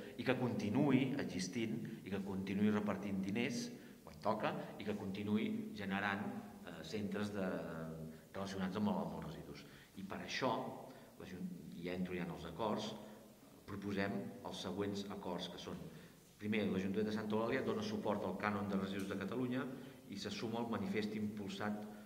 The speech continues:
per diferents institucions, entitats i personalitats en la seva defensa.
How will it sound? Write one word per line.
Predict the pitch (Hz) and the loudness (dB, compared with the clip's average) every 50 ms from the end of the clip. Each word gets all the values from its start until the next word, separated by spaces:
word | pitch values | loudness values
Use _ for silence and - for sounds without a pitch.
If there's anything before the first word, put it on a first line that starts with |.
| - - - | -14 -10 -6
per | 101 95 | -4 -4
diferents | 95 95 95 98 98 98 98 98 | -2 -2 0 0 0 0 0 -2
institucions, | 98 98 98 95 95 95 - - 127 127 127 127 - - - - | -2 -4 -6 -6 -6 -6 -4 -2 0 0 0 0 -2 -4 -4 -6
entitats | 95 90 90 92 - 104 107 104 - 104 95 | -6 -6 -4 -2 0 0 0 0 0 -4 -4
i | - 98 | -4 -4
personalitats | 92 - - 92 92 90 90 90 95 95 98 | -4 -4 -4 -4 -4 -2 -2 0 0 0 0
en | 104 87 | -2 -2
la | - | -2
seva | - 85 80 76 73 | -2 -4 -4 -4 -4
defensa. | 71 76 71 71 69 69 71 | -6 -6 -8 -10 -10 -12 -12